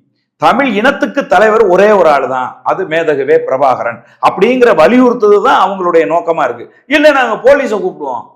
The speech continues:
உங்களெல்லாம் போலீஸ்ல புடிச்சு கொடுத்துருவோம், போலீஸ்ல புடிச்சு கொடுத்துருவோம்னு ரொம்ப நேரமா சொல்லிக்கிட்டே இருக்காங்க. அப்பதான் ஒரு அங்க இந்த, இந்த எதிர்ப்பு கூட்டத்துல இருந்த ஒரு ஆளு,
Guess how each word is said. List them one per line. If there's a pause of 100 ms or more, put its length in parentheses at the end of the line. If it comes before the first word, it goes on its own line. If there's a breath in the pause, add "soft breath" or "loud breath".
(180)
உங்களெல்லாம்
போலீஸ்ல
புடிச்சு
கொடுத்துருவோம், (120)
போலீஸ்ல
புடிச்சு
கொடுத்துருவோம்னு
ரொம்ப
நேரமா
சொல்லிக்கிட்டே
இருக்காங்க. (560)
அப்பதான்
ஒரு
அங்க
இந்த, (160)
இந்த
எதிர்ப்பு
கூட்டத்துல
இருந்த
ஒரு
ஆளு,